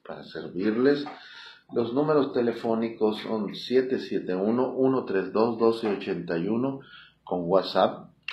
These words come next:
Para Estados Unidos, en mi consultorio en Tucson, Arizona,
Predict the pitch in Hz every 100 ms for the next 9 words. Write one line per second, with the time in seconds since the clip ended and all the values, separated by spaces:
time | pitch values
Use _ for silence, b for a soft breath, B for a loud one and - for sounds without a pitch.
0 | B B B 117 113 - 143 156 120 107
1 | 104 127 127 107 95 92 - 87 85 90
2 | 85 101 104 104 95 92 - - 95 95
3 | 92 87 92 92 98 123 135